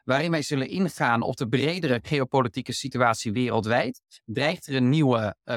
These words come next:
Koude Oorlog tussen Rusland, China enerzijds en het Westen geleid door Amerika anderzijds?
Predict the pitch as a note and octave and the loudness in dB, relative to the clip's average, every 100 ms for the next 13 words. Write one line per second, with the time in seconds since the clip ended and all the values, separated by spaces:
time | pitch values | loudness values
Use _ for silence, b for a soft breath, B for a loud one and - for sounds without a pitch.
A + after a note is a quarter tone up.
0 | - C#3+ A#2+ B2 E3 E3 B2+ A#2 - C3+ | -2 0 2 0 2 4 4 0 -4 -6
1 | - A#2 D3 F3+ - B2 A2 - - E3+ | -4 -2 -2 -4 -2 -2 -2 -6 -6 -2
2 | A#2+ - D#3+ D3+ C3 B2+ A#2 A2 - _ | -2 -2 -2 2 2 2 0 -2 -10 _
3 | - C3 C3 A2 D#3 - A#2 - C3 B2+ | -8 -4 -4 -2 -4 -4 -8 -4 -2 0
4 | A#2+ A#2 A#2+ D#3 C#3 - G#2+ D#3 A3 G3+ | 2 4 4 2 0 -4 0 4 4 4
5 | G#3 A3+ D#4+ | 2 0 -4